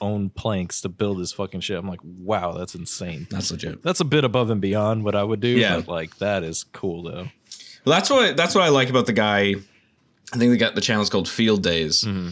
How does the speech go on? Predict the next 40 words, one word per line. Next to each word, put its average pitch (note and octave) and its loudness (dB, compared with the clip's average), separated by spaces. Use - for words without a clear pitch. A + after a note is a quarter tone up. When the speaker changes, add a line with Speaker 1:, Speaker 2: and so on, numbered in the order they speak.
Speaker 2:
Uh, G2 2
and G#2 2
I G#2 2
watch G#2+ 2
it. G#2+ 2
He's A2 0
the G#2+ 2
three G#2 0
days, F#2+ 2
like, F2 -2
on F#2+ 2
an F#2 0
island F2 -2
with - -8
nobody E2 -2
there E2 0
and, E2 -2
Speaker 1:
Yeah. F2 0
Speaker 2:
like, D#2+ -4
trying E2+ -2
to E2 -6
survive. E2+ -2
And, G#2 0
like, G2+ 0
he's - 2
just - 2
clearly E3+ 4
very A2+ 4
aware G2 4
of, F#2 0
like, F#2 0
he's B2 2
not C#3+ 4
an B2 4
idiot, G#2+ 2
like, F#2 0
out F2+ 0
doing F#2 2
this. D#2+ -2
Like, F2+ 0